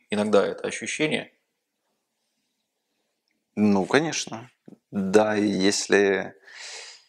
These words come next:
Speaker 2: говорить о людях, с которыми мне есть о чём по-, поговорить, и я регулярно это делаю, ну, таких человек очень мало,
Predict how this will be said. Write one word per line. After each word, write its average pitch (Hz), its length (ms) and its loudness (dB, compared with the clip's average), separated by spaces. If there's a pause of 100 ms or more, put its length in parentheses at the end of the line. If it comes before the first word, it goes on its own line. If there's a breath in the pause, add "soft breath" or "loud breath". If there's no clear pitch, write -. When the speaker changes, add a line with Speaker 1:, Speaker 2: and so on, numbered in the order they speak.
(2000 loud breath)
Speaker 2:
говорить 123 420 4
о 113 40 4
людях, 123 300 2
с - 60 -6
которыми 110 420 2
мне 104 500 0
есть 104 280 -4
о 107 40 -6
чём 101 220 -2
по-, - 280 2
поговорить, 107 560 -2
и 104 40 -4
я 104 160 2
регулярно 104 520 0
это 92 180 -10
делаю, 139 340 0
ну, 104 160 -4
таких - 360 -6
человек 104 540 2
очень - 320 0
мало, - 320 -6